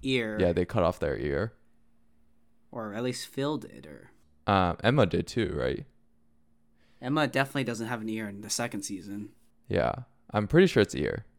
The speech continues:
Speaker 1: Okay, yeah, I mean, they didn't have any other limbs or injuries beside that ear.
Speaker 2: All
Speaker 1: And
Speaker 2: right.
Speaker 1: their heads were fine.
Speaker 2: All right, let's go with ear. The answer is ear.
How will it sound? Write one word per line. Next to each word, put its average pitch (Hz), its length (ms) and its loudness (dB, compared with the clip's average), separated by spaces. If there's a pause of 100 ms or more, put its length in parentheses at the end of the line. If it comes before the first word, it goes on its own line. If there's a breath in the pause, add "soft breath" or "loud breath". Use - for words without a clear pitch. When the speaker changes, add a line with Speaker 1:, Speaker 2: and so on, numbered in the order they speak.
(380)
Speaker 1:
Okay, 139 320 -4
yeah, 151 140 6
I 131 40 6
mean, 123 280 4
they 123 160 4
didn't 147 240 4
have 143 160 0
any 151 140 4
other 143 140 2
limbs 135 340 4
or 131 120 2
injuries 117 720 0 (140)
beside 120 360 -4
that 113 220 -8
ear. 107 360 -8 (360)
Speaker 2:
All 98 60 0
Speaker 1:
And 95 60 6
Speaker 2:
right. 87 80 2
Speaker 1:
their - 80 -4
heads 120 280 -8
were 95 80 -12
fine. 82 420 -14 (520)
Speaker 2:
All 90 60 2
right, 92 60 6
let's 95 120 2
go 101 140 2
with 87 100 -2
ear. 78 240 -2 (340)
The - 140 2
answer 127 360 4
is 107 580 4 (1120)
ear. 95 340 6